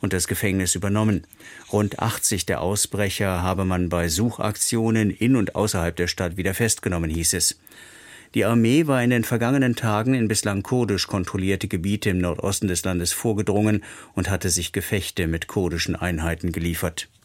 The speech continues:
Russland hat seine Luftangriffe auf die ukrainische Energieinfrastruktur auch in dieser Nacht fortgesetzt.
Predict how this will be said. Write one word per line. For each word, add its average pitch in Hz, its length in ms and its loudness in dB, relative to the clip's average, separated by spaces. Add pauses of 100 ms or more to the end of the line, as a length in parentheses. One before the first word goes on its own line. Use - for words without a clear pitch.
(1900)
Russland 127 480 2
hat 120 140 2
seine 117 220 4
Luftangriffe 127 840 2
auf 127 180 0
die 120 100 -2
ukrainische 127 600 2
Energieinfrastruktur 113 1400 0
auch 107 140 -2
in 104 80 2
dieser 101 240 2
Nacht 90 240 -2
fortgesetzt. 82 720 -2